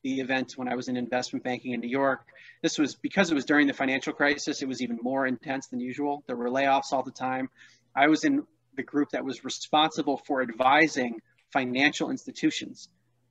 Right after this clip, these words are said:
So my clients were banks and insurance companies and all the companies that were having problems. So there was urgency everywhere. And I, I wasn't sleeping. That's,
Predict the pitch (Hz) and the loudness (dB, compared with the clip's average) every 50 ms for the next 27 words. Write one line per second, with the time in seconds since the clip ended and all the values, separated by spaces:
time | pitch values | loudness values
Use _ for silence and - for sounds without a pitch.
0 | _ - 143 131 131 131 - - 160 160 170 185 190 190 185 - 143 143 139 135 | _ -6 -2 0 0 0 0 2 4 6 6 6 6 6 2 0 0 2 2 2
1 | 135 127 - 131 135 139 139 139 - - - 135 127 127 - - 131 127 127 - | 0 0 0 0 2 2 0 -2 -4 -6 -6 -4 -4 -4 -4 -4 -4 -4 -4 -6
2 | - - 131 123 - - 127 127 113 135 135 139 147 151 147 - 143 135 147 127 | -6 -6 -6 -6 -4 -4 -6 -4 -4 0 2 2 2 2 0 -2 -4 -2 -2 -6
3 | 113 - 120 120 135 123 120 120 - - 139 127 127 131 127 123 123 123 127 - | -6 -6 -2 0 0 0 0 -2 -4 0 2 4 6 6 4 4 0 -2 -4 -6
4 | - 127 127 123 123 120 - - 151 151 - 160 147 - - 135 135 143 143 131 | -8 -6 -4 -4 -4 -4 -2 0 0 0 2 0 -2 -2 -4 -2 0 0 0 0
5 | 127 123 123 120 120 120 - _ _ _ _ _ _ _ _ _ _ _ - - | 0 0 2 2 2 0 -2 _ _ _ _ _ _ _ _ _ _ _ -2 2
6 | 151 156 151 147 147 147 - 147 151 165 185 165 - 131 113 - - - 156 165 | 4 6 8 6 6 6 4 4 6 8 8 6 6 2 -4 -4 0 2 2 2
7 | 156 - 113 107 101 - _ - 143 160 160 - - - | 4 2 -4 -6 -6 -12 _ -2 0 0 0 0 -4 -16